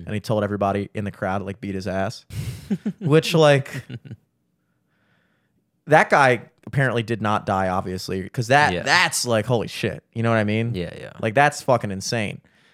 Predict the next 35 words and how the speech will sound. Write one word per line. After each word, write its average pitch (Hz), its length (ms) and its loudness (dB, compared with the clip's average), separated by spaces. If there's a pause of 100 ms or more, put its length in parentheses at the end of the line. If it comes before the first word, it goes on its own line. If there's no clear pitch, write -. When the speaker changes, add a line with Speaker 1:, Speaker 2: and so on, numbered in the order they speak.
(160)
Speaker 1:
But, 117 160 2
like, 110 460 0 (760)
I 131 100 0
guess 170 240 4
if 147 100 0
you 147 120 4
have 131 260 6
that 117 240 2
track 147 300 4
record, 147 340 4
it - 100 -2
makes 123 260 0
you 131 100 -2
a 110 40 -2
little 131 220 2
bit 175 120 -2
more 175 180 0
on 175 80 0
the 175 60 -4
chopping 190 360 2
block, 196 440 2 (320)
you 139 180 0
know, 143 240 6
but 131 160 4
at 123 120 2
the 127 80 0
end 131 120 2
of 131 60 0
the 120 120 2
day, 110 420 2 (300)
that 117 220 4
is 107 200 2
what 104 160 0
it 98 100 -2
is. 92 320 -2